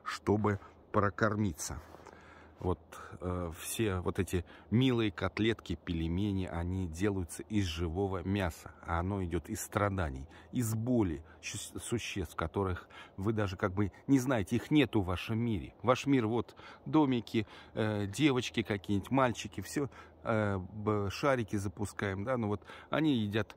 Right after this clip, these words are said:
наггетсы, когда бедных там этих кур, э, прямо это <clears throat> перемалывают чуть не живьём в этих блендерах каких-то вместе с костями, со всем, чтобы потом из них сделать вот такие.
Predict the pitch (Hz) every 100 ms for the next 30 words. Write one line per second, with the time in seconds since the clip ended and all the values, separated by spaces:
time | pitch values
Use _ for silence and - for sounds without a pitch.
0 | - 117 120 104 80 - - 78 90 90
1 | 92 87 82 - - - 82 113 98 95
2 | 95 95 90 - - - 135 117 - -
3 | - - - 87 82 - 95 95 90 85
4 | - 82 67 - - - 175 139 110 -
5 | - - - - - - - - 113 117
6 | 120 110 90 80 80 - 90 101 92 92
7 | 104 101 82 - - - - - 82 90
8 | 87 92 - 92 92 113 107 85 78 78
9 | 76 - - - 82 90 - 82 - -
10 | - - - 104 95 - 101 - 95 -
11 | 95 - 80 90 - 98 82 85 90 -
12 | 92 85 90 80 90 92 87 98 87